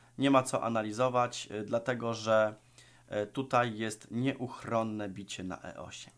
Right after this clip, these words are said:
Jeżeli gdziekolwiek hetman by zszedł, e, z tej linii E, wieża bije na E osiem z matem. E, no, a jeżeli, e, tutaj zagra na przykład król F osiem, może ja przestawię, król F osiem, no to bijemy tu do końca.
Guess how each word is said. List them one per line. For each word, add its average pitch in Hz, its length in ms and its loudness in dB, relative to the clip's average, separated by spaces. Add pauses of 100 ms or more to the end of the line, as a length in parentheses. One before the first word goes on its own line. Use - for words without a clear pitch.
Jeżeli 170 360 -4
gdziekolwiek 147 580 -6
hetman 139 420 -4
by 113 140 -6 (300)
zszedł, - 460 -4
e, 113 200 -6
z - 100 -12
tej 113 180 -6
linii 120 340 -4
E, 107 220 0 (200)
wieża 139 300 -2
bije 120 220 -4
na 98 220 -2
E 107 80 0
osiem 127 280 -4
z 110 80 -4
matem. 110 440 -2 (800)
E, 104 380 2
no, 135 220 2
a 143 80 6
jeżeli, 143 640 2
e, 120 320 2
tutaj 131 300 -2
zagra 131 260 0
na 123 100 -2
przykład 120 580 -4
król 180 340 -2
F 120 200 -6
osiem, 110 560 -6 (580)
może 123 160 -4
ja 113 80 0
przestawię, - 460 -6 (100)
król 135 180 -4
F - 160 -4
osiem, - 340 -10
no 302 120 -4
to 214 140 -4
bijemy 104 600 -2
tu - 140 -20
do - 80 -14
końca. - 560 -8